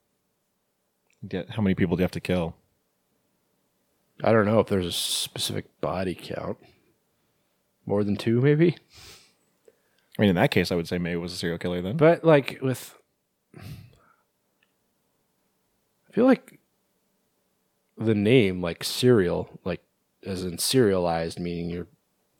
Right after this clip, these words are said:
Speaker 2: like,
Speaker 1: Ongoing.
Speaker 2: kinda set a trend, you know?
Speaker 1: Yeah.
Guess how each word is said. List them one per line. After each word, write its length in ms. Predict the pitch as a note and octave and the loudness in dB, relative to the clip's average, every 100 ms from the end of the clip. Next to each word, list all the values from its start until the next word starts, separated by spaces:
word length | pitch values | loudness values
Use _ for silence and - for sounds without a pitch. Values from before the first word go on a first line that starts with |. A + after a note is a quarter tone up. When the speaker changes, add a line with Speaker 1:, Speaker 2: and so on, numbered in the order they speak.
| _ _ _ _ _ _ _ - | _ _ _ _ _ _ _ -4
Speaker 2:
like, 80 | A2+ | 2
Speaker 1:
Ongoing. 520 | G#2+ G#2 G2+ F#2+ G2 | 4 6 4 4 2
Speaker 2:
kinda 200 | - G2 | 0 -2
set 300 | G2 A#2 A#2+ | -2 0 0
a 60 | F#2+ | 0
trend, 540 | - A#2+ A#2 F2+ F2 | -4 -2 0 -2 -6
you 120 | F2+ | -2
know? 60 | G2+ | 0
Speaker 1:
Yeah. 240 | F2+ F2 | 0 -4